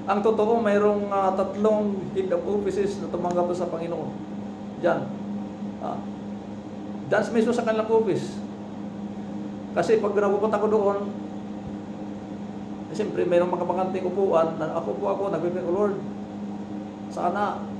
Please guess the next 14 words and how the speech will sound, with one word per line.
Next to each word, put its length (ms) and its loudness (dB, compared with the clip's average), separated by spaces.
magkaroon 320 0
ko 100 0
ng 220 0
at 160 0
least 160 -2
limang 320 2
minuto 480 0
na 80 -2
makausap 400 -2
ko 100 -6
itong 220 -4
head 120 -4
of 120 -4
office." 300 -4